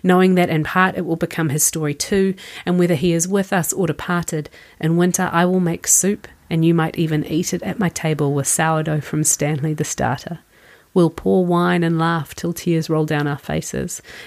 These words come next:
and it will be meaningful because the recipe, though now mine, came from my father. It is good soup. It tastes like life, the sweet and savoury nature of it,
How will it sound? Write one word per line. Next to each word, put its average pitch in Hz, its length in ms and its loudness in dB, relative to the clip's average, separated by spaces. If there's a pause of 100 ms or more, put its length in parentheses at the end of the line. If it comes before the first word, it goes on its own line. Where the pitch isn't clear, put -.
and 175 100 6
it 180 80 4
will 175 120 6
be 170 140 4
meaningful 165 640 2
because 156 340 -4
the 151 140 -2
recipe, 151 640 -4 (160)
though 147 180 0
now 147 160 2
mine, 151 480 0 (440)
came 156 180 0
from 151 180 -4
my 143 120 -2
father. 147 500 -4 (920)
It 180 100 4
is 156 160 0
good 160 300 0
soup. - 380 -4 (520)
It - 140 -6
tastes - 380 2
like 180 200 -2
life, 156 460 -2 (380)
the - 80 -2
sweet 170 400 4
and 165 120 -2
savoury 156 480 2
nature 139 400 -4
of 139 140 -4
it, 156 140 -12